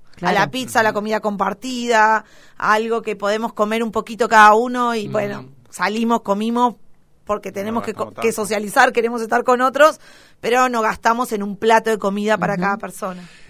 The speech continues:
Speaker 3: Pescado. Comer pescado en La Plata.
Speaker 2: Uy, bueno, están esos como tipo los vascos, el,
Speaker 3: Sí,
Speaker 2: está
Speaker 3: el
Speaker 2: el,
Speaker 3: centro vasco.
Speaker 2: volvió el de, no, no fui, pero sé que volvió el de que estaba como en quince y sesenta y nueve, o
Speaker 3: Catorce sesenta y cuatro puede ser.
Speaker 2: No, más
Speaker 3: ¿El
Speaker 2: en
Speaker 3: centro vasco?
Speaker 2: sesenta y nueve.
Speaker 3: Ah.
Speaker 2: Eh,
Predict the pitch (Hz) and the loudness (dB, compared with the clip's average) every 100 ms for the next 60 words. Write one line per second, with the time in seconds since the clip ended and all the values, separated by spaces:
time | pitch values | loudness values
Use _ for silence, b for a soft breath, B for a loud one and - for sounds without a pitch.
0 | b 196 - 185 139 117 104 - - 170 | b 2 6 6 6 2 -4 -14 2 4
1 | 190 226 220 170 - 220 220 214 - 180 | 6 6 2 -2 2 4 4 2 0 -4
2 | 190 185 175 139 156 123 107 113 104 B | -2 2 2 2 -2 -4 -6 -10 -12 B
3 | B B B B B B - - 294 254 | B B B B B B -12 -4 -4 0
4 | 302 277 240 226 339 370 339 277 - 240 | 0 0 -2 2 2 2 -4 -4 -2 -2
5 | 220 208 240 277 254 208 185 226 262 240 | -2 -4 -2 0 2 0 4 6 6 4
6 | - 220 214 202 202 208 202 202 147 135 | -2 0 0 0 -4 -4 -4 -4 -2 -2
7 | 131 - - 127 127 139 139 143 143 240 | 0 0 0 -2 2 2 0 0 2 2
8 | 226 294 311 277 226 214 202 208 - - | 0 -6 -2 2 4 4 0 -6 -12 -14
9 | 226 262 254 254 - 311 320 254 233 262 | -8 -8 -6 -8 -8 -10 -6 -6 -6 -8
10 | 302 269 226 240 269 247 208 - - 226 | -4 -4 -2 -4 0 -2 -2 -8 -10 -6
11 | 254 226 208 202 196 240 285 294 247 190 | -6 -8 -10 -10 -12 -12 -10 -10 -10 -10
12 | - 196 190 190 208 247 214 151 131 131 | -10 -10 -10 -10 -6 -2 -2 -2 -2 -4
13 | 110 131 139 160 151 139 139 143 165 233 | -4 -2 2 2 2 -2 -6 -6 -8 -4
14 | 254 240 220 254 - 208 226 233 220 226 | -2 -2 -2 -4 -6 -8 -6 -4 -4 -4
15 | 233 208 202 190 - 226 226 220 214 208 | -4 -6 -6 -10 -10 -2 0 0 -2 -2
16 | 214 202 | -4 -6